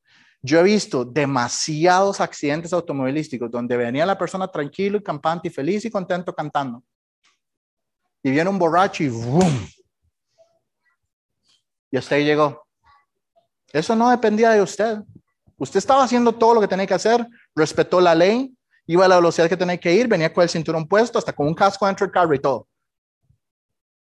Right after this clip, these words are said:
Pero usted no tiene el control de las personas que están afuera alrededor suyo. Usted tiene que entender que todo lo que usted tiene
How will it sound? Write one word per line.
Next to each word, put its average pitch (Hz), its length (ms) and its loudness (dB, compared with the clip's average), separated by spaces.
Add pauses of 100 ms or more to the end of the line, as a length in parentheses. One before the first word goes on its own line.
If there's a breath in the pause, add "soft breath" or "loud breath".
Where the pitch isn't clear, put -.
(440)
Pero 156 120 -4
usted 156 160 -2
no 170 140 -4
tiene 202 220 2
el 185 80 -2
control 196 560 0
de 170 80 0
las 156 120 -4
personas 170 320 -8
que 151 40 -10
están 180 180 -10
afuera 175 320 -8
alrededor 151 240 -4
suyo. 135 340 -8 (1120 soft breath)
Usted - 200 -6
tiene 202 320 2
que 233 60 4
entender 180 460 2
que 135 120 -4
todo 175 240 4
lo 202 80 4
que 190 80 -2
usted 170 280 0
tiene 143 540 2